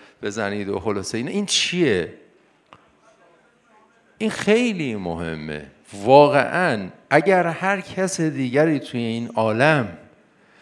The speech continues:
هر اراده ای داشت نمیشد بهش مطمئن بود الا اراده الهی که فرمود:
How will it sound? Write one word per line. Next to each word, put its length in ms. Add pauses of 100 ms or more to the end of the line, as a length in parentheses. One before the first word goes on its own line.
(140)
هر 380 (100)
اراده 520
ای 280
داشت 580 (400)
نمیشد 720
بهش 600 (360)
مطمئن 840
بود 280 (120)
الا 580
اراده 760
الهی 480
که 160
فرمود: 760